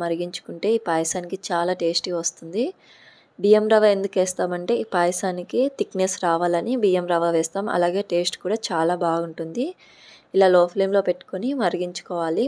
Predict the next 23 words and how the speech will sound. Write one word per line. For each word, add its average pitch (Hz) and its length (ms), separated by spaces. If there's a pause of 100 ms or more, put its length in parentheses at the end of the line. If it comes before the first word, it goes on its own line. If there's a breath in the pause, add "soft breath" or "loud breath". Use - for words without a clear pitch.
మరిగించుకున్న 190 560 (120)
తర్వాత 170 320 (840 soft breath)
మీరు 208 180
ఫ్రిడ్జ్లో 202 400
పెట్టుకొని 196 420
తిన్నా 196 200 (120)
లేకపోతే 180 380 (100)
వేడివేడిగా 175 640
తిన్నా 180 240 (180)
చాలా 175 300 (100)
టేస్టీగా 185 500
ఉంటుంది 170 380 (220)
ఈ - 100
కొబ్బరి 180 360
పాయసము. 165 500 (720 soft breath)
మీరు 190 200
కూడా 220 200
ఒకసారి 185 380 (140)
ఈ 202 120
రెసిపీని 185 400 (100)
ట్రై 180 140 (120)
చేయండి, 180 340 (160)
చాలా 170 280